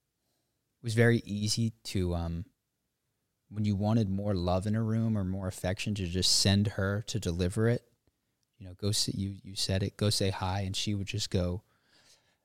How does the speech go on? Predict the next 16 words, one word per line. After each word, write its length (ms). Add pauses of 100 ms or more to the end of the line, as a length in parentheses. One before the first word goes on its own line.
(100)
like, 200
just 400 (140)
absolutely 680
shower 500
people 480 (160)
in 220
love. 440 (100)
And 180
it, 160 (480)
um, 460 (1200)
could 240
be 220
a 60
crutch 760 (420)
to 120
just, 460